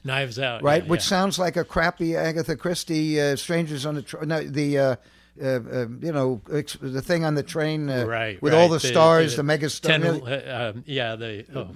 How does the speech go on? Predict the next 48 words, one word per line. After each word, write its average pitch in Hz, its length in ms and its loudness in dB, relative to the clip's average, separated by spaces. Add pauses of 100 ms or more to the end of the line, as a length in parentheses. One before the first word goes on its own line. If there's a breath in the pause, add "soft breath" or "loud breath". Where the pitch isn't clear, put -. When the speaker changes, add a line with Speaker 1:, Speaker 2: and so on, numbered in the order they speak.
(120)
Speaker 2:
Orient 180 360 6
Speaker 1:
I 123 40 2
know. 117 40 -4
Speaker 2:
Express, 131 380 2
Speaker 1:
It, 170 220 -6
Speaker 2:
right? 135 80 4
Speaker 1:
yeah, 131 140 8
Murder 160 300 -2
on 135 120 -2
the 127 80 -6
Orient 120 140 -4
Speaker 2:
But 160 100 4
it 160 40 2
Speaker 1:
Express. - 200 0
Speaker 2:
turns 170 160 0
out 143 140 2
it's 139 120 -6
directed 143 380 -2
Speaker 1:
Yeah. - 20 -2
Speaker 2:
by 131 140 2
Rian 127 300 -2
Johnson. 113 520 -6 (140 soft breath)
Speaker 1:
Right. 107 180 -12
Speaker 2:
It's 185 180 -2
a 202 60 -4
really 214 260 0
good 254 220 -2
movie, 285 400 -2
and 202 140 2
the - 40 0
Speaker 1:
Yeah. - 60 -6
Speaker 2:
place 240 260 0
was 233 160 -6
packed. 262 380 -4 (100)
And, 165 160 -2
and, 160 320 -2
uh, 151 220 0
I 151 80 0
told 170 260 -2
my 156 120 -4
wife, 175 280 -4
"I 135 60 -8
wanna 143 300 -4
sneak 156 340 -12
in. 170 140 -6
Let's 139 180 -6
go 139 220 0
after, 131 400 -4